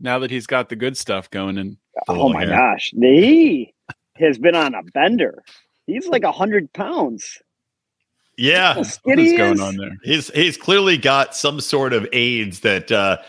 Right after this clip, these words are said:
Speaker 3: once Giselle, probably Giselle had aids, but she's got some sort of magic Brazilian pussy enzyme that keeps the aids at bay until you get divorced. And then, boom, black aids widow Brazilian style.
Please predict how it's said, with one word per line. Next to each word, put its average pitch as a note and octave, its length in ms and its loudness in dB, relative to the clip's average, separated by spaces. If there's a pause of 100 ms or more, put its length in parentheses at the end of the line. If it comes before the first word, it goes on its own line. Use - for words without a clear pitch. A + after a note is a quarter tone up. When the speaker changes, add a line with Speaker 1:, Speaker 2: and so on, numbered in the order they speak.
(140)
Speaker 3:
once E3+ 280 -2
Giselle, D3 440 0
probably G3+ 320 0
Giselle C3 420 2
had E3 160 2
aids, F3+ 400 -2 (240)
but A#2 100 2
she's F3 200 -2
got D#3+ 180 2
some D#3 140 0
sort E3 180 -2
of A2+ 180 2
magic C3 440 0 (100)
Brazilian A#2 680 -2
pussy D3 420 0
enzyme E3 680 0 (180)
that A#2 200 2 (460)
keeps E3+ 380 -4
the C3+ 180 0
aids C3 280 -2
at G2 160 -4
bay C#3 520 0
until E3+ 400 -2
you D3+ 140 -4
get C#3+ 140 -2
divorced. B2 580 -2 (340)
And B2+ 180 0
then, E3+ 540 0 (640)
boom, C3+ 640 2
black C#3 460 0
aids C3 400 -2
widow A#2+ 420 0
Brazilian G2+ 520 -2
style. D2+ 460 -8